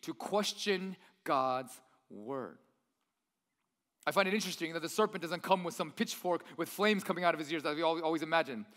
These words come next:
The devil is supposed to be this red being with, you know, those pointy ears and, like, the pitchfork, you know, flames out of his mouth. No, no, no, no. The serpent actually doesn't present himself as some, like, evil, like, maniacal being with terror in his eyes. No, no, no. The serpent actually comes completely opposite.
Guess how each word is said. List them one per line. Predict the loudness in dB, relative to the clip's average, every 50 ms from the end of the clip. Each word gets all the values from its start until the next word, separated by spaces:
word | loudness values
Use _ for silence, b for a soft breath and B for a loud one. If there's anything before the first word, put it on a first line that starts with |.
| -12
The | -6 0
devil | 2 2 2 2
is | 0
supposed | -2 -4 -4 -4
to | -2
be | -2
this | -2 -2 0
red | 0 0 0 0 0
being | -2 -2 -2 -2 -2 -6 B B B
with, | -4 -4 -4 -2
you | -2
know, | -2 -2 -4 -4 -6 -8
those | -8 -8 -6
pointy | -6 -6 -6 -4 -6 -6 -4 2
ears | 4 4 4 4
and, | 0
like, | -4 -4
the | -4
pitchfork, | -4 -4 -4 -2 -2 -2 0 2
you | 2 2 2 4 4 4 4 4 2 0
know, | 0
flames | 0 0 0 0 2 2
out | 0 0
of | 0
his | -2 -4
mouth. | -4 -4
No, | -2 -2
no, | 0 -2
no, | -2 -2
no. | -2 -4 -4 -6 b b b b b b b b b b b _ _ _ _ _ _ _ _ _ _ _ _ _ _ _ _ _ _ _
The | -10 -10
serpent | -8 2 4 6 6 6 4 2 0 2 2
actually | 2 2 2 -2 -4
doesn't | -4 -4 -4 -6
present | -8 -2 0 2 0 0 0
himself | -4 -10 -4 0 0 0 0 0 -2 -2 0
as | 0 0 0
some, | -4 -6 -6 -6
like, | -6 -6 -6 -6 -4
evil, | -2 -2 0 0 0 0 0 -2 0 2
like, | 2 2 2 0
maniacal | -4 -6 -4 0 4 4 4 4 4 2 -2 -6 -10
being | -8 -6 -6 -6 -4
with | -4 -6 -6 -6
terror | -2 2 2 4 4 4 2 2
in | 0 -2
his | -2 0
eyes. | 2 4 4 4 2 0
No, | 0
no, | 0 0 0
no. | 2 2 0 0 -2 b b b b b b b b b _ _
The | -6 -6
serpent | 2 4 6 6 6 6 2 2
actually | 2 0 -4 -2
comes | 0 2 2 2 0 -4
completely | -6 -2 2 2 4 6
opposite. | 6 4 4 2 -4 -8 -8 -8 -8